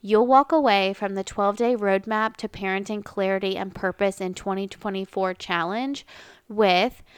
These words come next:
quite a few things, actually, but most importantly, with a powerful,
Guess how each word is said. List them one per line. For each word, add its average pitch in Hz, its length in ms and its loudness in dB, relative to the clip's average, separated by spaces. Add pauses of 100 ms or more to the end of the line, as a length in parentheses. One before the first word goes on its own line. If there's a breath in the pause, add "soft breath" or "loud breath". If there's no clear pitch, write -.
(360 loud breath)
quite 226 420 6
a 427 80 6
few 220 300 0
things, 208 340 -2
actually, 190 460 0
but 190 220 -2
most 214 360 0
importantly, 254 640 0
with 220 180 -4
a 208 60 -4
powerful, 262 960 -2